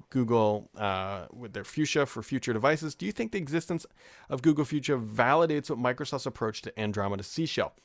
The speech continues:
And yeah, um, so here's, y-, y-, you gotta be very careful here. Microsoft lost over ten billion dollars in the mobile segment. They're very re-,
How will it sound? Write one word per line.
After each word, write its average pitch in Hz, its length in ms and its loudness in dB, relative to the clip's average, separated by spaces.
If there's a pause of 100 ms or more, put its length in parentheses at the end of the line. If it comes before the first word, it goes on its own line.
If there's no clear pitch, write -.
(1400)
And 113 760 -2 (1000)
yeah, 107 380 0 (340)
um, 127 300 6
so - 140 -2
here's, 190 800 4 (560)
y-, - 80 -16 (480)
y-, 185 80 -20 (1300)
you 160 80 -6
gotta 233 220 6
be 254 80 4
very 165 240 6
careful 104 320 2
here. 90 160 -2
Microsoft 165 560 0
lost 127 340 6 (140)
over 120 240 6
ten 113 300 2
billion 104 340 6
dollars 92 420 2
in 95 80 -4
the 90 80 -2
mobile 85 300 -4
segment. 78 480 -8 (260)
They're 147 180 2
very 135 380 6
re-, 117 200 -4